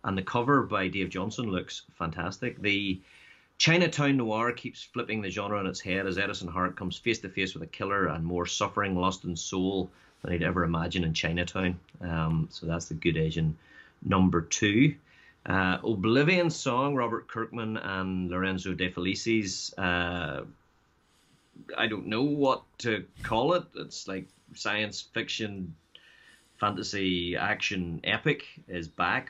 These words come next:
with issue thirty-one as we move towards the final issue with issue thirty-six. Uh, the Kutal have invaded and Earth is not prepared.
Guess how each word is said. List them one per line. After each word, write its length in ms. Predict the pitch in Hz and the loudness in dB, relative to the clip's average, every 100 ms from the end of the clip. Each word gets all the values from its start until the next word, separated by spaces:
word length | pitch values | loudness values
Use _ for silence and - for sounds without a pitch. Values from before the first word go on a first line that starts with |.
| - | -10
with 280 | 95 90 - | -8 -8 -12
issue 300 | 101 90 92 90 - | -10 -8 -8 -8 -4
thirty-one 560 | 92 85 90 101 113 | -2 0 0 0 0
as 240 | - 92 87 | 0 -2 0
we 140 | 90 | 0
move 340 | 92 98 95 | 0 -2 -4
towards 720 | - 95 90 92 90 82 - - _ - - _ | -4 0 4 4 4 2 -6 -8 _ -20 -20 _
the 120 | - 95 | -4 -2
final 380 | 107 110 101 | 0 2 2
issue 340 | 104 - 131 113 | 0 0 -2 -2
with 140 | 95 | -2
issue 300 | 95 - 95 - | -4 -4 -10 -2
thirty-six. 880 | 92 87 80 - 117 - - - - _ - - _ _ | -2 -2 -4 0 0 0 -6 -8 -12 _ -20 -20 _ _
Uh, 480 | - 95 90 90 - | 0 2 4 2 0
the 80 | - | -6
Kutal 580 | - 98 107 101 101 101 | -8 -6 0 0 0 -2
have 80 | 87 | -6
invaded 380 | 82 92 98 | -4 -2 -2
and 140 | 101 92 | 0 0
Earth 180 | 90 92 | -2 -4
is 100 | 85 | -4
not 180 | 87 | -4
prepared. 520 | - 80 92 95 101 | -6 -4 0 2 0